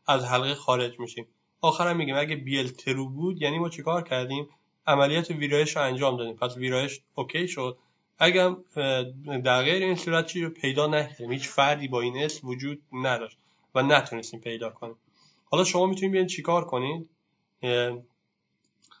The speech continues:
دلیت رو پیاده کنین، سرچ هم پیاده کنین. سرچ که شبیه همین ویرایشه، فقط باید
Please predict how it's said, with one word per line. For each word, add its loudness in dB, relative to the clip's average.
دلیت 2
رو -2
پیاده 0
کنین، -2
سرچ 2
هم 4
پیاده -2
کنین. -8
سرچ 0
که -6
شبیه -2
همین 0
ویرایشه، -2
فقط -2
باید -2